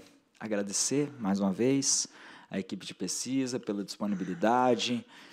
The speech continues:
é, pela qualidade da disposição. Um agradecimento à doutora Jaqueline, à doutora Silvia, à doutora Janine, à doutora Adriana, ao doutor Renato, ao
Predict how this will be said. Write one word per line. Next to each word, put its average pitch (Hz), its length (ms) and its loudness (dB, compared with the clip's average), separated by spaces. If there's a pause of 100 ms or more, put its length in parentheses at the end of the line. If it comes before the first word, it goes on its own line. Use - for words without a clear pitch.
(120)
é, 90 40 -6
pela 95 220 0
qualidade 107 800 0 (180)
da 92 120 -8
disposição. 117 800 -6 (420)
Um 113 80 -2
agradecimento 104 800 2
à - 180 -20
doutora 110 240 2
Jaqueline, 101 500 2
à 123 60 2
doutora 107 240 2
Silvia, 123 540 -2
à - 20 -2
doutora 117 220 -2
Janine, 113 600 0
à - 240 -16
doutora 101 240 -4
Adriana, 123 600 4
ao 117 40 -2
doutor 107 200 -6
Renato, 117 640 -2
ao 120 60 -14